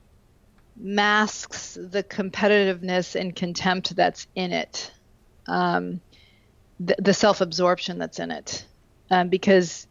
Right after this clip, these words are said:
I think you can not be anything close to a perfectionist and truly want to do good. I actually think people that really want to do good in the world and have high,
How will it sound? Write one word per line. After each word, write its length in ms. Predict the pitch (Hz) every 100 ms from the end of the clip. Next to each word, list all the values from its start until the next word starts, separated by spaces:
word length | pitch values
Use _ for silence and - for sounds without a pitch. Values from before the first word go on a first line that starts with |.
| _ _ 190
I 40 |
think 200 | 226 220
you 100 | 214
can 380 | 208 196 185 - 170
not 380 | 196 190 180
be 180 | 180 190
anything 420 | - 214 196 202 190
close 260 | 220 220
to 100 | -
a 40 | 226
perfectionist 840 | 202 185 185 175 190 175 170 - -
and 240 | 185 180 -
truly 540 | - - 240 247 226
want 260 | 180 170 -
to 80 |
do 180 | 170 165
good. 360 | 156 147 151 165 _ _ _ _ _ _ _ _ _ _ _ _ _ -
I 100 | 226
actually 220 | - 240
think 180 | 208 202
people 200 | 185 180
that 120 | 175
really 680 | 185 180 226 269 220 180 -
want 280 | 185 185 -
to 100 | 190
do 240 | 165 185
good 280 | 160 190 185
in 120 | 180
the 80 | 160
world 440 | 147 131 120 120 - _ _ _ _ _ _ -
and 680 | 185 180 180 180 175 170 - _ _ _ - -
have 580 | - 190 190 175 175
high, 720 | 170 - 202 190 190 185 190